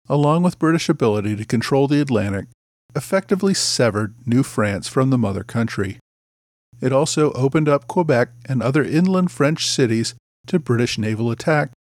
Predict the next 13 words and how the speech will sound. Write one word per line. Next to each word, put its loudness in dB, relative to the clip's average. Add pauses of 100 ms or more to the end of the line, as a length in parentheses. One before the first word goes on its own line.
(160)
as 2
the 0
British 2
Navy 0
could -4
simply 0
now 0
sail -2
up -6
the 0
Saint 0
Lawrence -6
River. 0